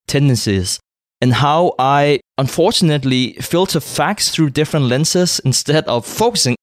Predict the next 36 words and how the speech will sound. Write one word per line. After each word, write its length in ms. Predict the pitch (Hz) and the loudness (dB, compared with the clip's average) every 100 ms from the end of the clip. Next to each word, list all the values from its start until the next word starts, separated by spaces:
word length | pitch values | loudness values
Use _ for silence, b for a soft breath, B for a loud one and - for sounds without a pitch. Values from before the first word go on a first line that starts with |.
| - | -2
on 240 | 156 185 175 | 2 2 2
the 300 | 117 110 120 - | 0 -4 -10 -8
actual 340 | 151 - 117 | -6 0 0
facts. 480 | 104 107 92 - - - _ _ _ | 0 -2 -2 -2 -4 -6 _ _ _
Now, 460 | 147 165 175 170 - _ - | 0 2 2 0 -4 _ 0
you 180 | 214 233 | 2 4
are 160 | 214 | 4
in 80 | 190 | 2
the 120 | 165 - | 2 2
privileged 320 | 190 196 156 | 2 2 0
situation 680 | 156 - 120 156 180 139 120 | 0 0 2 2 2 0 2
that 180 | 131 | 0
you 80 | - | 2
often 260 | 170 - 180 | 0 0 0
have 140 | 196 | 0
a 20 | |
chance 420 | 160 - 156 165 - | 0 -2 0 0 0
to 100 | 156 | 0
meet 160 | 139 | 2
up 160 | 131 165 | 0 0
with 80 | 147 | 0
the 40 | |
management 540 | 131 139 156 - 110 - | 0 2 0 0 -2 0
in 140 | 151 | 0
the 80 | 135 | 0
companies 520 | - 190 185 120 110 | 0 0 2 2 0
you're 100 | 127 | 0
considering 600 | 120 123 156 139 120 107 - _ _ _ 143 | 0 0 0 0 0 0 -4 _ _ _ 0
investing 480 | 143 214 - 127 | 2 2 0 2
in. 260 | 107 101 95 - _ _ _ - | 4 4 0 -4 _ _ _ -4
So 440 | - 180 160 160 - - | 0 2 2 2 -2 -4
how 240 | - 175 240 | 0 2 2
do 140 | 247 - | 2 2
you 280 | 160 147 - _ - | 2 2 0 _ -8
combat 640 | - 165 196 160 131 139 | -4 0 0 2 0 0
the 120 | - | -2